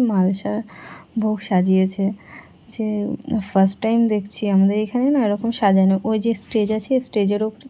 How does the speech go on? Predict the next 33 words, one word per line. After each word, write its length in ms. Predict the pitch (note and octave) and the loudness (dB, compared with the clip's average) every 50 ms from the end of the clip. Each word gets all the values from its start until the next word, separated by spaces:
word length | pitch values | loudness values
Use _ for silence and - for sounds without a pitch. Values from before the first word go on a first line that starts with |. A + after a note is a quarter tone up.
| - - | -4 0
পরপর 300 | G#3 F#3+ F#3+ G3 G#3 G3+ - | 0 0 2 0 -2 -4 0
সাজিয়ে 300 | - F#3+ F3+ F#3 F#3+ F#3+ F#3+ | -2 0 0 2 0 2 2
রাখে, 200 | F#3+ F#3+ F#3+ F#3+ G3 G3 - - - - - - - - - - | 0 0 0 -2 -4 -4 -6 -18 -20 -20 -20 -20 -20 -20 -10 -6
এরকম 220 | - G#3 G#3 G#3+ G#3+ G#3 G#3 | -4 -2 0 0 0 2 2
নিচে 200 | G#3 G3 G3+ A3+ G3+ - | 2 0 0 -2 -4 -2
সুন্দর 260 | - G#3 G3+ G3+ G3+ G3+ G3 | -2 -2 0 0 0 -2 -2
করে 140 | G3+ G#3 G3+ G3 G3 | -2 -2 -2 0 2
লাইন 180 | G3 F#3+ F#3+ G3 G3 G3 | 2 4 4 4 2 2
করে 140 | G3+ G3+ G3 G3 G#3 | 0 -2 -2 -2 -2
যে 60 | G#3 G3 - | -6 -6 -4
সাজায়, 360 | A3 G#3 G#3 A3 G#3+ G3 G3 G3 - - - - - F#3+ E3+ - - G#3 | -4 -2 -2 0 0 0 -2 -4 -6 -14 -20 -20 -16 -16 -14 -6 -2 -2
এবারই 280 | G#3 G3 G#3 G3 G#3 G3 F#3+ | 0 0 0 0 0 2 2
দেখছি। 340 | F#3+ F#3 F#3 - - - - G3 G3+ - - - - _ _ - | 0 0 -2 -8 -16 -8 -8 -8 -10 -10 -20 -20 -20 _ _ -6
বেশ 160 | G#3+ G3 F#3+ - - | -6 -6 -6 -6 -2
ভালো 180 | F#3 G3 F#3+ F#3 F#3 | 2 4 4 4 4
লাগছে 240 | F#3 F#3 F#3 F3+ F#3+ F3+ F3+ F#3 | 4 2 0 0 0 0 0 -2
দেখতে। 280 | F#3+ F#3+ - - F#3 G3 G3 G3 - - - - - - - - - G3 | -4 -4 -6 -8 -6 -6 -6 -8 -14 -20 -20 -20 -20 -20 -18 -6 -2 -2
আগে 180 | G3+ G3+ G#3+ A3 G#3+ | 0 0 0 0 0
লম্বা 280 | A3 G#3+ G#3+ A3 G#3+ A3+ A3+ | 0 0 0 0 -2 -4 -2
করে 140 | - A3+ A3+ A#3 A#3 - | -2 -2 -2 -4 -4 -4
চট 180 | A3+ G#3 G#3 G3 G#3 | -4 -4 -4 -6 -6
টানানো 320 | - A3 A3 A3 A3+ A3+ A3+ A3+ | -4 -4 -2 -2 -2 -2 -4 -6
ছিল, 120 | - - B3 A#3 A3 | -2 -2 -2 -2 -2
দুপুরবেলা 420 | A3 G#3 - A3 G#3+ G#3 G#3+ G#3+ G#3+ A3 | -4 -6 -6 -4 -4 -2 -2 -2 0 -2
যখন 160 | A3 A3 A#3 A3 A3 A3 | -2 -2 -2 -4 -4 -4
এখানে 220 | G3 - A3+ A3 A3 A3+ | -4 -6 -6 -4 -4 -4
এসেছিলাম 480 | A3+ - - - A3+ A3 G3+ G#3 G3 - - - - - - - - - - _ | -6 -8 -8 -4 -2 -2 0 -2 -2 -4 -8 -14 -20 -20 -18 -18 -20 -20 -20 _
তখন 220 | - G#3 F#3+ G#3+ G#3 G3+ | -6 -6 -2 -2 -2 0
তো 40 | G3 G3+ G3+ | 0 0 -2
আমার 120 | G3+ G3+ G3+ | -2 -2 -4
কাছে 120 | G#3 G3+ A3 G3+ - | -6 -6 -6 -8 -6
ফোন 120 | A#3 A3+ A3+ A3 - | -4 -2 -2 -4 -4
ছিল 140 | - G3+ | -2 0